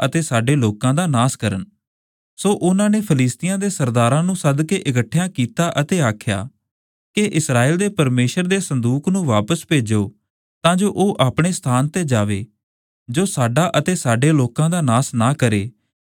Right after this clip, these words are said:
ਕਿਉਂ ਜੋ ਸਾਰਾ ਸ਼ਹਿਰ ਮੌਤ ਦੀ ਘਬਰਾਹਟ ਨਾਲ ਡਰ ਗਿਆ ਸੀ। ਉੱਥੇ ਪਰਮੇਸ਼ਰ ਦਾ ਹੱਥ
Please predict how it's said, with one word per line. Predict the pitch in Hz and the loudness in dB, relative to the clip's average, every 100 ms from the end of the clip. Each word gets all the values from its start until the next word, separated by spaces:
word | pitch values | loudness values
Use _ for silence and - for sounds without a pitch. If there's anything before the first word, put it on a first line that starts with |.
| - | -4
ਕਿਉਂ | 156 185 | 0 2
ਜੋ | 202 | 0
ਸਾਰਾ | - 131 151 185 | 0 2 2 0
ਸ਼ਹਿਰ | - 151 170 | 0 2 2
ਮੌਤ | 123 120 139 | 2 2 0
ਦੀ | 170 185 175 | -2 -2 -2
ਘਬਰਾਹਟ | 151 131 117 131 151 | 0 2 2 0 0
ਨਾਲ | 151 | 0
ਡਰ | 156 120 | 2 2
ਗਿਆ | 120 113 131 | 2 2 0
ਸੀ। | - - _ _ _ _ - | 0 -8 _ _ _ _ -2
ਉੱਥੇ | 175 226 | 0 0
ਪਰਮੇਸ਼ਰ | 220 170 135 127 143 170 | 0 2 2 0 0 -4
ਦਾ | 180 | 0
ਹੱਥ | 127 123 | 0 0